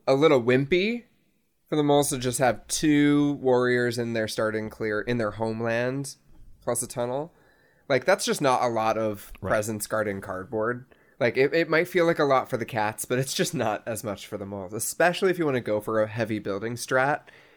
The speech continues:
Speaker 1: It's like you're kind of forced to prioritize either consolidation or recruiting almost no matter what if you wanna get a building down and have it be protected.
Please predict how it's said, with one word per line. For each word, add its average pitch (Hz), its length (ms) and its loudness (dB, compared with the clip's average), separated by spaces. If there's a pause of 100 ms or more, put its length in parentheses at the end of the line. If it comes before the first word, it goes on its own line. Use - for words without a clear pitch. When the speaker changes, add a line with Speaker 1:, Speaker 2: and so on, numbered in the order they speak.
(180)
Speaker 1:
It's - 160 -6
like 127 160 -2
you're 135 120 0
kind 147 420 0
of 131 120 2
forced - 640 -6 (140)
to 107 640 -2 (760)
prioritize 120 1120 0
either 139 280 4
consolidation 120 840 -2
or 107 120 -4
recruiting 120 760 -6 (1300)
almost 160 360 4
no 131 80 2
matter 101 240 0
what 101 380 -2 (160)
if 117 120 -12
you 123 80 -4
wanna 113 180 0
get 104 120 2
a 98 40 -2
building 104 320 -4
down 131 360 -4 (140)
and 110 100 -10
have 104 140 -6
it 101 80 -16
be 110 100 -10
protected. 104 500 -10